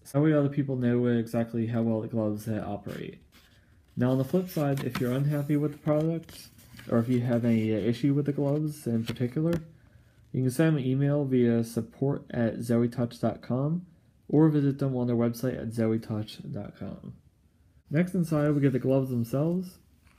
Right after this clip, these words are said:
And this is, uh, perfect, uh, just in time, uh, for the holidays. It'll keep your fingers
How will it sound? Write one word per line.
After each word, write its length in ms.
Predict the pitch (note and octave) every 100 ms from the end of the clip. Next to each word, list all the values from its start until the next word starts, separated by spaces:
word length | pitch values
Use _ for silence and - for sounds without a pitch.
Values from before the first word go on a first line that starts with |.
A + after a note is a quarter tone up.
| _ _ _ - -
And 120 | C3+
this 100 | F3+
is, 160 | F#3+ F#3+
uh, 80 |
perfect, 560 | D#3+ - D3 D3 C#3 C#3
uh, 140 | C#3
just 240 | B2 B2 -
in 100 | B2
time, 420 | C#3 B2 B2+ B2+
uh, 40 |
for 160 | A#2+ A#2+
the 80 | A2+
holidays. 720 | A#2 B2+ C3+ D#3 D#3+ D#3+ D#3+
It'll 160 | - A2+
keep 220 | - A#2+
your 80 | A#2
fingers 580 | A#2+ A#2 A#2 A2+ A2+